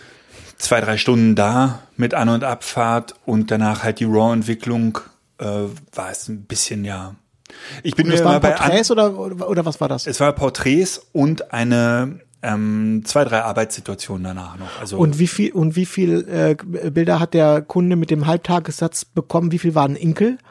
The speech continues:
Speaker 1: Zehn.
Speaker 2: Zehn Bilder Inkel und fünf gehen extra.
Speaker 1: Genau.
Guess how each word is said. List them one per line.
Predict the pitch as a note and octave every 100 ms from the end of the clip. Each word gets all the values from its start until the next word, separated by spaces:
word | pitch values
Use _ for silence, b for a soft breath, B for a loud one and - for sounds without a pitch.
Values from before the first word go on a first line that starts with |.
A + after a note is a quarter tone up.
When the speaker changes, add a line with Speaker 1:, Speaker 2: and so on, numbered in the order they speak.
| b
Speaker 1:
Zehn. | - A#2+ G2+ E2+ - _ _ _ _ _ _ _ -
Speaker 2:
Zehn | G3 F#3
Bilder | F3 D#3
Inkel | F3+ G#3 F#3+
und | D#3+
fünf | G3 G3
gehen | F#3 D#3+
extra. | C3 - - B2 - _ -
Speaker 1:
Genau. | A2 -